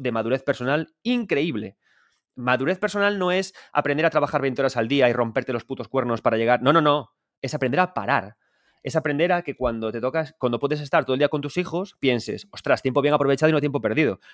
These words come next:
porque si no el capitalismo nos mata, ¿sabes? Entonces, ese es el estigma primero que tenemos que empezar, que empezar a derrotar, para empezar.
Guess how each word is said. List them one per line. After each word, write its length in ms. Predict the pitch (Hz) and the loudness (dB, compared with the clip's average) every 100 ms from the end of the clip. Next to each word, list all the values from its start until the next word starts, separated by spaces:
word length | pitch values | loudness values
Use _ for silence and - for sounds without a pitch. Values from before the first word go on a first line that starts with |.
| _ | _
porque 160 | 120 | -2
si 60 | 107 | 0
no 60 | 131 | 0
el 20 | |
capitalismo 440 | 139 143 131 135 | 2 2 2 2
nos 120 | 131 117 | 0 0
mata, 360 | 147 - - _ _ | -2 -2 -10 _ _
¿sabes? 220 | - 135 | -4 -4
Entonces, 400 | 104 131 151 175 - - - - - | 0 2 2 2 -2 -20 -20 -20 -6
ese 200 | 165 202 | -2 2
es 20 | |
el 60 | 214 | 4
estigma 340 | 202 - 214 | 2 0 2
primero 320 | 180 160 202 180 | 2 2 2 2
que 100 | 127 | 0
tenemos 280 | 123 127 - | -2 -2 -4
que 60 | |
empezar, 400 | 123 117 131 127 - | -4 4 4 4 0
que 60 | |
empezar 240 | 113 110 120 | -4 0 4
a 60 | |
derrotar, 420 | 117 107 104 92 - _ _ | 4 2 -2 -4 -6 _ _
para 140 | 117 117 | -6 -4
empezar. 400 | 113 - 104 | -4 -2 -2